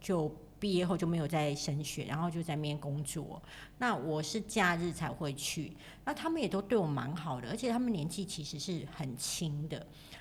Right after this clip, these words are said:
然后他有一天，我记得隔壁柜，然后的一个那个，我已经忘记她是姐姐还是妹妹，可是那时候我们年纪都很小。然后他就问我说：“你有在卖吗？”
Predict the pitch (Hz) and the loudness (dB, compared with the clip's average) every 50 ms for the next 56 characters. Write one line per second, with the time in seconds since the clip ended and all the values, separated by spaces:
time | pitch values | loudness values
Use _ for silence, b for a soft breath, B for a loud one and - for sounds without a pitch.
0 | B B B B B B B - - - - - - - - - 220 254 302 320 | B B B B B B B -20 -20 -20 -20 -20 -20 -18 -4 0 2 4 4 4
1 | - 311 339 349 285 202 165 180 233 247 240 - - 262 247 254 254 262 254 196 | 4 4 4 6 6 4 4 2 0 -2 -2 -2 0 2 2 2 2 0 -2 -2
2 | 165 - - 254 240 202 185 - - 180 - - 208 208 - - - 208 165 151 | -4 -4 -2 -2 0 0 0 0 -2 -4 -2 -2 -4 -4 -4 -2 0 0 0 0
3 | 143 185 180 190 226 240 240 226 220 208 - - - - - - - - 190 180 | 0 0 2 2 4 4 2 2 0 -2 -6 -10 -14 -18 -20 -8 -2 0 0 0
4 | 185 190 175 - - 180 160 156 156 151 143 143 139 147 151 B B B B B | 0 -2 -4 0 0 2 2 2 0 0 -2 -2 -4 -6 -8 B B B B B
5 | B B - - - - 202 190 180 160 - - - - 156 196 220 214 208 208 | B B -18 -16 -12 -8 -2 0 0 0 0 -2 -4 0 2 2 4 4 6 6
6 | 226 233 220 220 214 214 202 202 202 - 160 139 - 160 139 143 - 196 175 175 | 6 6 6 6 6 4 4 2 0 0 -2 0 2 2 2 2 2 2 2 2
7 | 170 165 139 131 120 101 - - 190 202 233 220 - 359 349 - - 247 254 233 | 2 2 2 0 0 -2 -2 0 0 0 2 4 6 6 8 8 10 10 10 10
8 | 175 165 165 160 180 196 208 - 185 170 - - 160 139 135 139 - - - - | 10 8 8 6 4 2 0 0 -2 -2 -2 -4 -6 -4 -4 -4 -4 -4 -4 -4
9 | - - - - B B B B B B B B B B - 185 196 208 208 214 | -6 -8 -10 -14 B B B B B B B B B B 4 6 6 6 6 6
10 | 196 214 208 208 202 170 143 - 185 160 156 165 175 180 - 196 196 180 151 - | 4 4 4 4 4 4 2 0 0 0 0 0 -2 0 4 4 4 4 4 4
11 | 185 170 165 160 175 165 147 127 127 127 120 - - - 143 | 4 4 4 6 6 6 4 4 2 2 0 -2 -4 -6 -8